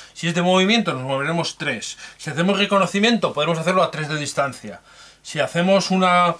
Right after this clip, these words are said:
una acción de planificación, pues robaremos tres cartas de planificación, ¿vale? Eso es simplemente el, va a ser la potencia. Y esto es lo que vamos a tener que gestionar, las cartas que,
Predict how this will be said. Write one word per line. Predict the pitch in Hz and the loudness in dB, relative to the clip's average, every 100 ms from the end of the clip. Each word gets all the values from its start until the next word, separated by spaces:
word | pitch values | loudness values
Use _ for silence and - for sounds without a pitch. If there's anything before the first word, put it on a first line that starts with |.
| - - - - _ _ _ _ - | -8 -20 -20 -20 _ _ _ _ -8
una | 175 180 | -4 -4
acción | - 185 | -4 -4
de | 180 | -2
planificación, | 175 175 170 180 180 226 | -2 -2 -2 -2 0 0
pues | 165 139 | -2 -6
robaremos | 139 139 156 185 175 | -4 -2 0 0 -2
tres | 180 170 | -2 -2
cartas | 175 151 156 | -2 -4 -6
de | 143 | -6
planificación, | 143 131 123 98 - 90 - | -6 -6 -10 -12 -14 -20 -16
¿vale? | 117 139 208 | -6 -4 -4
Eso | 175 170 | -6 -6
es | 160 | -6
simplemente | 165 165 175 190 | -4 -2 0 0
el, | 160 139 147 - 147 | -2 -6 -12 -8 -4
va | |
a | |
ser | 151 160 | -2 0
la | 147 | -2
potencia. | 127 117 107 101 - - - | -2 -8 -12 -16 -20 -20 -4
Y | 160 | -2
esto | 170 | 2
es | 214 | 2
lo | 190 | 4
que | |
vamos | 170 170 | 2 2
a | |
tener | 170 | 0
que | 165 | -2
gestionar, | 160 151 170 185 | -4 -6 0 0
las | 135 - | 0 -2
cartas | 156 160 | -4 -6
que, | 165 | -10